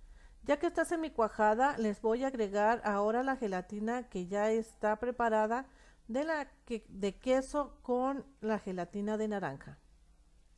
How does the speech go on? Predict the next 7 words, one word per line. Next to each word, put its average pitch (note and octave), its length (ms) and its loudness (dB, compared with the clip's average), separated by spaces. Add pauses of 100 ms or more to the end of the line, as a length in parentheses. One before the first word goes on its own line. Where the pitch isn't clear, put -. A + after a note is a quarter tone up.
(340)
Aproximadamente A#3 1120 0
le G#3 120 0
voy G#3 200 -2
a A#3 100 -2
poner A3 300 -2
tres C4 280 -2
cucharones G#3+ 840 -4